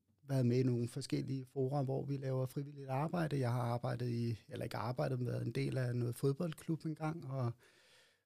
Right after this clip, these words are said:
nu arbejder vi på noget, der hedder Gislinge Multiforum, som, som jeg synes er rigtig spændende, og som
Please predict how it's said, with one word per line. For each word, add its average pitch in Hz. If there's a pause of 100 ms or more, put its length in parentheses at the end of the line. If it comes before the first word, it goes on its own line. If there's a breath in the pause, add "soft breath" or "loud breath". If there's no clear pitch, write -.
(120)
nu 147
arbejder 127
vi 123
på 135
noget, 127
der 135
hedder 123
Gislinge 131
Multiforum, 151
som, 135
som 131
jeg 135
synes 135
er 139
rigtig 135
spændende, 156
og 139
som 123